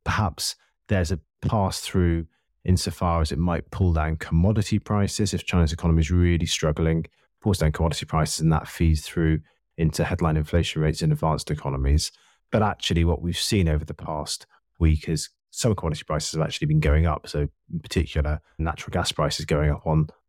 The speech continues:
on supply concerns elsewhere. So there's no clear pass-through or consequences at this stage, I think, for, for inflation in, in advanced economies. But if it happens, it will be because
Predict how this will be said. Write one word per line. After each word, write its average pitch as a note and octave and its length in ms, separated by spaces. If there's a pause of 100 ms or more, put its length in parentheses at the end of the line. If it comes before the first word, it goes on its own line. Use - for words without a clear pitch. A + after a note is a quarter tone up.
on F2+ 100
supply D#2+ 340
concerns D2+ 500
elsewhere. D2 580
So F2+ 220
there's F2+ 180
no G#2+ 280
clear F2+ 440
pass-through D#2 520
or D2+ 60
consequences - 640
at - 140
this E2 140
stage, D2 340
I - 40
think, - 320
for, D2+ 320 (280)
for G#2 140
inflation E2 440
in, D3+ 160 (100)
in D#2+ 100
advanced D2+ 440
economies. D2+ 440 (120)
But F#2+ 120
if D#2 80
it - 80
happens, D#2+ 460
it - 100
will - 80
be E2 160
because D#2+ 400